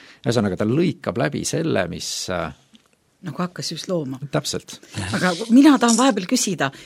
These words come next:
Speaker 2: vaata, kuna mina pole üldse arvutimängu mänginud või mänge mänginud, mis asi see on siis, mis tõmbab käima niimoodi kohe kiiresti? Mis see, mille pärast?
Speaker 1: Kus maailmas sa oled elanud, Tiia?
Speaker 2: No mul ei ole, tead. Ma ei ole avastanud mingeid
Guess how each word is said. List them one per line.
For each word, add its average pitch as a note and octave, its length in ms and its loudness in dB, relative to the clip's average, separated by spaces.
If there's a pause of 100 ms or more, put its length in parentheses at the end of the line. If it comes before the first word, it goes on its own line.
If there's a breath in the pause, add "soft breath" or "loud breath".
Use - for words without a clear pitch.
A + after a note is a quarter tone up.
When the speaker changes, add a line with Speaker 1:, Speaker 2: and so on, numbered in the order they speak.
(120)
Speaker 2:
vaata, G3+ 180 4
kuna G3+ 240 4
mina G3+ 240 6
pole D#3+ 160 2
üldse F3+ 240 2
arvutimängu D#3 720 4
mänginud B2+ 540 4 (180)
või C#3 160 0
mänge C#3 880 6
mänginud, C3+ 560 2 (320 loud breath)
mis - 160 2
asi C4 240 6
see G#3 160 6
on A3 160 10
siis, D3+ 240 2
mis D#3 160 2
tõmbab F#3 320 0
käima C#3+ 400 4
niimoodi C3+ 320 2
kohe C#3+ 240 0
kiiresti? C#3+ 540 -4 (100)
Mis - 220 0
see, G3+ 100 0
mille B3+ 380 4
pärast? - 420 -4
Speaker 1:
Kus - 160 -8
maailmas A#2+ 320 -2
sa G#2+ 140 -4
oled D#2 180 -6
elanud, - 320 -12
Tiia? - 240 -12
Speaker 2:
No B3 140 2
mul C#4+ 100 6
ei C#4+ 140 4
ole, D4 180 2 (160)
tead. - 400 -8 (400 soft breath)
Ma C4 160 6
ei C#4 80 6
ole C4 220 4 (100)
avastanud F#3 640 0
mingeid D#3 560 -4